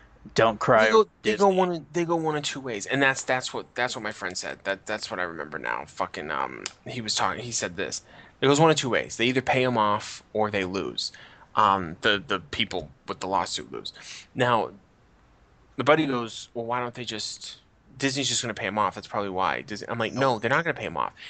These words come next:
Speaker 2: 'cause then they're gonna tarnish the
Speaker 1: Mm-hmm.
Speaker 2: name of the franchise."
Speaker 1: Yeah.
Speaker 2: The biggest franchise they've had in a while.
Speaker 1: And they have,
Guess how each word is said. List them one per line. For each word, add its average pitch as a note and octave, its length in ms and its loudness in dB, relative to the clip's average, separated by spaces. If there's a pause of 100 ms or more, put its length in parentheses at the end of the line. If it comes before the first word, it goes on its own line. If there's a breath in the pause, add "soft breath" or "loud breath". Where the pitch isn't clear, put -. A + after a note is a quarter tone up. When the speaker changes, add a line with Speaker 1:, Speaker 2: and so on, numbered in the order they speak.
(100)
Speaker 2:
'cause - 140 -6
then B2+ 120 4
they're C#3 100 2
gonna B2+ 180 0
tarnish B2 840 -2 (560)
the A#2+ 60 -6 (120)
Speaker 1:
Mm-hmm. A#2+ 100 4
Speaker 2:
name A#2+ 320 2
of G#2+ 120 0
the - 80 -6
franchise." C3+ 760 -2 (280 loud breath)
Speaker 1:
Yeah. G#2+ 260 -4
Speaker 2:
The D3 220 4 (120)
biggest C#3+ 480 4
franchise B2+ 720 0
they've A2 180 -2
had G#2+ 240 0
in F2+ 80 -8
a D#2 40 -4
while. E2+ 580 -2
Speaker 1:
And D#3+ 200 4
they G#3+ 160 6
have, E3+ 640 2